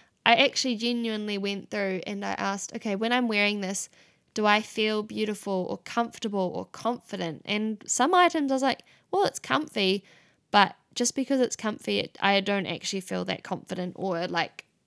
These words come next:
I don't feel my best self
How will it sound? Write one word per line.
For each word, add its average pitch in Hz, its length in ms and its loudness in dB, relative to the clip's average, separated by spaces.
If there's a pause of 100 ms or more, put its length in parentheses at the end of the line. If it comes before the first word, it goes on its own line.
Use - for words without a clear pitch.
(160)
I 202 100 -2
don't 196 240 -4
feel 185 520 -4 (420)
my 190 140 0
best 185 280 -2
self 170 440 -6